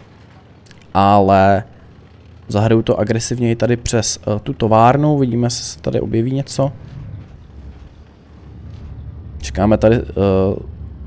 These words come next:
třeba zpoza rohu. Co si píkne? Asi nejspíš ne. Sheridan S T Bák vpravo.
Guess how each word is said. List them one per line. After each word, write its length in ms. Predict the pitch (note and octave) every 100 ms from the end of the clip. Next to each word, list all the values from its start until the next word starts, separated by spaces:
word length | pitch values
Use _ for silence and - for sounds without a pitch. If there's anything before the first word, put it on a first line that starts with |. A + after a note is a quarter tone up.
| - - - - - -
třeba 200 | - F2+
zpoza 320 | - G2+ F#2+
rohu. 280 | G2 A2+ G#2 - -
Co 140 | -
si 140 | -
píkne? 640 | A#2 A2 G#2 C#3 B2+ B2 A#2+
Asi 460 | - - - D#3
nejspíš 540 | B2 A#2+ - C3 - -
ne. 300 | G#2 G#2+ A#2+ - - - - - -
Sheridan 380 | - A#2+ A#2+ B2
S 140 | A2 -
T 160 | C3
Bák 260 | C3 A#2+ -
vpravo. 680 | - A#2 A#2+ C3+ C3+ C3+